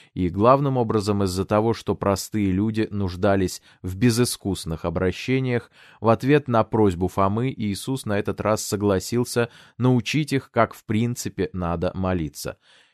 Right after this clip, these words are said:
Иисус дал этот урок в один из дней в третью неделю их пребывания на горе Гилвуй.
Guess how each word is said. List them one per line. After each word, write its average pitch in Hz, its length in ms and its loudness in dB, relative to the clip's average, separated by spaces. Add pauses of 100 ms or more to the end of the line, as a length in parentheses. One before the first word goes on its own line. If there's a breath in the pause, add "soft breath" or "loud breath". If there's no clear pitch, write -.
Иисус 107 380 0
дал 107 260 4
этот 92 240 -2
урок 123 320 0
в 98 80 -2
один 107 300 0
из 85 140 -4
дней 107 460 -4
в - 100 -20
третью 117 460 -2
неделю 95 520 0
их - 260 -8
пребывания 90 840 -2
на 87 200 -6
горе 78 360 -4
Гилвуй. 80 720 -6